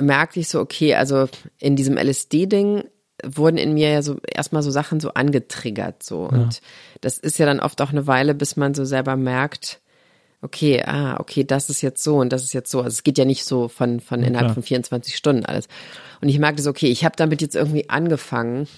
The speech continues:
Speaker 1: Ich, ich möchte da irgendwie gerne weitergehen auf diesem Ding. Und dann letztes Jahr im Februar war ich eben kurz vor covid noch, zwei Wochen vorher, ähm,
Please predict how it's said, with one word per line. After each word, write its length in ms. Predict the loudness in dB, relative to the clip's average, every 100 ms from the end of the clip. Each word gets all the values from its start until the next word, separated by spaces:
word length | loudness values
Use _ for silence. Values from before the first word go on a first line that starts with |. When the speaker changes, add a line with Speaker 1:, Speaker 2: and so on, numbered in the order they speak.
| -18
Speaker 1:
Ich, 180 | -12 -12 -10 -14
ich 240 | -14 -8 -2
möchte 260 | -2 2
da 120 | 0 2
irgendwie 260 | 0 0
gerne 260 | 0 0 2
weitergehen 500 | 0 2 -2 -2 -4
auf 160 | -4
diesem 220 | -6 -10 -6
Ding. 220 | -6 -6
Und 160 | -4
dann 180 | 0 0 -2 -10 -20 -20 -20 _ -2
letztes 420 | 0 2 -2 0
Jahr 200 | 2 2
im 140 | 0
Februar 800 | -4 0 0 0 0 0 2 -2 -6
war 280 | -6 0 0
ich 160 | 0
eben 180 | -2 -2
kurz 340 | 0 -2 -2
vor 220 | -6 -4 -2
covid 320 | 0 2 2
noch, 160 | 0
zwei 300 | -2 -2 0
Wochen 240 | 0 -2 -4
vorher, 400 | -2 0 2 0 -6 -20 -20 -20 _ _
ähm, 460 | 2 4 6 4